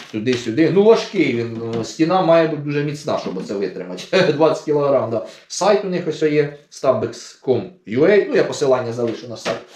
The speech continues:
Так, ну що, давайте не будемо вже затягувати та вже розкручувати його. Зараз я, напевно, виключу відео, щоб цей, поки я знайду шуруповерт там та знайду, яку кришку тут зняти, щоб подивитися, що в нього всередині, щоб це не за-,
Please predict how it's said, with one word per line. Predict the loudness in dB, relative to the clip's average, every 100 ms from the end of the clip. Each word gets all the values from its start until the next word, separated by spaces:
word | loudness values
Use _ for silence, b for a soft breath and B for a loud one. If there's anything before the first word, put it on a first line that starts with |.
| B B B B B B B B B B 2
Так, | 6 6 4 2
ну | 0
що, | 2 4 4 4
давайте | 4 4 2
не | 0
будемо | 0 0 0
вже | 2
затягувати | 2 0 2 4 4 2
та | 2
вже | 4
розкручувати | 2 2 -2 -4 0 2 2
його. | 2
Зараз | 4 6 6
я, | 2
напевно, | 2 0 0
виключу | -2 -4 -4 -4 -2
відео, | 0 4 4
щоб | 4 -2 0
цей, | 2 2
поки | 0 0 0 2
я | 2
знайду | 2 0 -4
шуруповерт | -2 0 2 4 4 2
там | -2 -4
та | -4
знайду, | -2 -2 -2 -2
яку | 0 -2 -2
кришку | 0 0 -2
тут | -8 -8
зняти, | 0 0 0
щоб | -4 -6
подивитися, | -4 -2 -2 -4 -6
що | -4
в | -4
нього | -4
всередині, | -2 2 4 2 0
щоб | -6 -4
це | 0
не | 2
за-, | 2 0